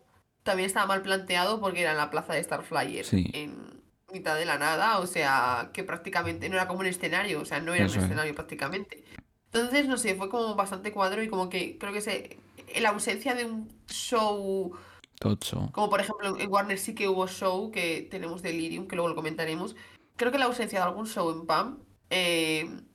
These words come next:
Speaker 1: más allá de eso y más allá de la salida zombie, que creo que no había ni salida zombie, que era simplemente,
Speaker 2: Me parece que sí había,
Speaker 1: eh,
Speaker 2: pero
Speaker 1: salida
Speaker 2: no sé, no la vi.
Speaker 1: Eh,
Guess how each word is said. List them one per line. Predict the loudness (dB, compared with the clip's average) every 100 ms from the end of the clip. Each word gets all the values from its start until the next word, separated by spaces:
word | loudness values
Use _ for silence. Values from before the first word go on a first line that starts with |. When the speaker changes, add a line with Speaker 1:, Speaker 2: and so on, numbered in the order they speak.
| _
Speaker 1:
más | 0 0
allá | 4 2
de | 4 2
eso | 0 -2
y |
más | -2 0
allá | 0
de | 2 0 0
la |
salida | -2 0 0 0
zombie, | -4 -4 -8
que | -4
creo | -4
que | -2
no | 0
había | 2
ni | 2
salida | 2 0
zombie, | 0 -4 -4
que | -4
era | -2
simplemente, | -6 -6 -4 -4 -2 0 2 2 2
Speaker 2:
Me |
parece | 4 4
que | 4
sí | 6
había, | 8 8 8
Speaker 1:
eh, | 8
Speaker 2:
pero | 6
Speaker 1:
salida | 6 4 4 2
Speaker 2:
no | 0
sé, | -2 -4 -6 _ _ _ _ _
no | 4 6
la | 6
vi. | 4 0 _ _ _ _ _ _ _ _ _ _ _ _ -10
Speaker 1:
Eh, | -2 2